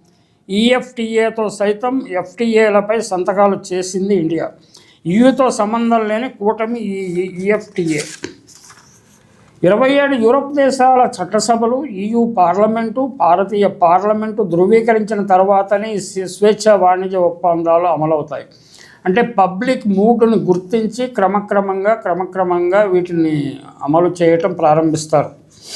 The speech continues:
అమెరికా దూకుడును నిలవరించడంలో ఇండియా చాలా వరకు విజయం సాధించినట్లుగా పైకి కనిపిస్తున్నది. కానీ అమెరికా లాబీయింగ్,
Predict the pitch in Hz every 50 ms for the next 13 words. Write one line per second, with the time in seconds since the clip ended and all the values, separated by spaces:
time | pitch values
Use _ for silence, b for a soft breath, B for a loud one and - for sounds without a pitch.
0 | B B B B B B B _ - - - _ 131 147 175 214 233 277 269 277
1 | 277 285 285 285 269 208 180 196 233 254 240 277 269 269 277 262 262 262 262 240
2 | 202 202 208 226 233 254 262 254 240 208 233 220 233 233 233 247 247 240 202 190
3 | 202 208 233 240 247 240 247 - 190 175 180 208 226 233 233 226 233 226 226 220
4 | 190 175 185 214 220 220 202 202 214 196 190 196 202 196 202 202 196 196 185 185
5 | 190 196 190 185 220 247 254 254 - 190 208 208 254 - - 196 190 196 190 233
6 | 220 226 - 208 180 143 - - - - _ b b b b b b b b b
7 | _ - 170 196 240 269 240 202 185 196 226 247 277 226 - 269 269 262 233 190
8 | 170 160 165 196 226 240 254 277 269 262 254 262 254 247 247 254 262 254 254